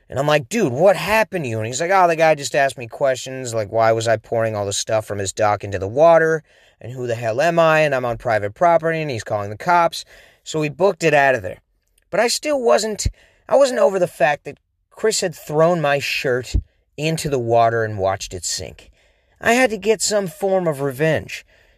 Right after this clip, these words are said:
Now, I knew that he had brought only one towel to keep himself dry throughout the times that we were in and out of the water next to the campsite. And so, while his towel was drying on a, a branch or a tree limb out in the sun,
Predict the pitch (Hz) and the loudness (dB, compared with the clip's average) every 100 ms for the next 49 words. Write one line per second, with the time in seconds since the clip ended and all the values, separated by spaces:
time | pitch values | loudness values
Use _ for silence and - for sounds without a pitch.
0 | - 160 208 247 254 233 214 165 208 196 | -2 2 2 2 2 4 2 0 0 0
1 | 180 131 160 175 - _ 143 160 165 143 | 0 2 4 4 0 _ -10 -6 -6 -4
2 | 139 175 170 - 175 156 127 110 - _ | -4 -4 -4 0 2 2 2 -2 -10 _
3 | _ - - 185 160 160 - 156 135 110 | _ -14 -8 -6 -4 -4 2 2 2 -4
4 | 113 123 123 120 - 104 113 123 - 120 | 0 2 2 0 -2 -2 0 0 -4 -6
5 | 120 - _ _ - 120 123 113 107 110 | -6 -10 _ _ -4 -2 0 0 -2 0
6 | 110 107 117 113 110 110 107 98 98 101 | 0 0 0 0 0 0 -2 0 0 0
7 | 104 101 95 - 104 - 85 82 87 98 | -4 -6 -6 -8 -10 -4 -4 -4 -4 -4
8 | - _ _ _ _ _ - 165 214 214 | -6 _ _ _ _ _ -4 2 4 4
9 | 202 - _ _ _ - 208 233 - - | 2 -6 _ _ _ -2 0 0 0 -2
10 | 220 220 214 180 131 156 165 165 165 147 | 2 2 2 -4 -6 0 2 2 0 -4
11 | 147 139 139 - - _ - 151 139 _ | -2 -2 -4 -10 -20 _ -6 -6 -6 _
12 | _ 151 151 147 151 147 135 - 151 131 | _ 0 4 4 2 -2 -2 -2 -2 0
13 | 131 127 135 120 - 113 - 127 98 107 | 0 0 0 -2 -4 -4 -2 -2 -2 -6